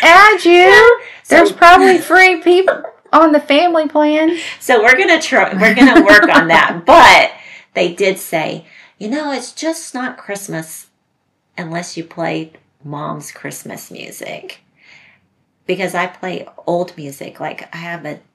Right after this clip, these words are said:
Speaker 2: Doris Day Christmas
Speaker 1: <laughs>
Speaker 2: thing, you know, and a Dean Martin. And I spoke of that before, and those are my favorites. And so that did make me happy to hear that they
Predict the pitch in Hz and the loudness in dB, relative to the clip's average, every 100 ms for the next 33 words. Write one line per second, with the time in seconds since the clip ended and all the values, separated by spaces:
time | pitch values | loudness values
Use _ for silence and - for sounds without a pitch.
0 | _ 165 147 151 160 143 127 - 160 180 | _ -8 -6 -6 -8 -14 -10 -6 -4 -4
1 | 170 151 151 - - 175 - - 139 160 | -4 -8 -10 -12 -12 -10 -6 -4 -2 -4
2 | - - - - - 170 147 139 151 165 | -6 -16 -20 -14 -4 -2 -2 -8 -4 -4
3 | 165 156 160 160 147 - 147 151 170 170 | -2 -2 -2 -2 -6 -8 -10 -8 -8 -4
4 | 160 165 - - 143 147 147 143 - 170 | -2 -2 -2 -10 -16 -14 -14 -14 -14 -14
5 | - 175 180 147 151 147 160 143 180 156 | -8 -6 -6 -10 -8 -8 -10 -12 -8 -8
6 | 147 156 160 175 165 165 175 170 - - | -8 -12 -14 -14 -14 -12 -12 -12 -14 -16
7 | 160 160 - 170 165 - - _ - 240 | -16 -12 -4 -4 -4 -10 -20 _ -2 -2
8 | - 277 226 226 214 190 170 170 185 190 | -2 -6 -6 -10 -10 -10 -10 -8 -10 -12
9 | 165 156 151 170 170 170 - 160 156 156 | -14 -10 -10 -10 -10 -14 -10 -10 -8 -12